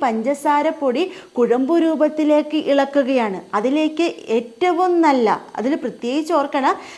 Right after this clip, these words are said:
തെരഞ്ഞെടുത്ത ഏറ്റവും നല്ല കദളിപ്പഴങ്ങൾ തിരുമുന്നു. ആ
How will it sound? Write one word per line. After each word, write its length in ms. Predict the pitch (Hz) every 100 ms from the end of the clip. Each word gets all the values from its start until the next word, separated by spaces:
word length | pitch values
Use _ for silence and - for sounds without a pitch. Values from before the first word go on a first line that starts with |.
| - 285
തെരഞ്ഞെടുത്ത 640 | 247 311 339 339 330 359
ഏറ്റവും 720 | 370 247 240 240 320 320 349
നല്ല 420 | 330 262 269 302 349
കദളിപ്പഴങ്ങൾ 920 | 277 202 233 330 - 339 320 311 294 294 294
തിരുമുന്നു. 500 | 262 247 226 202 175 - - _
ആ 80 | 220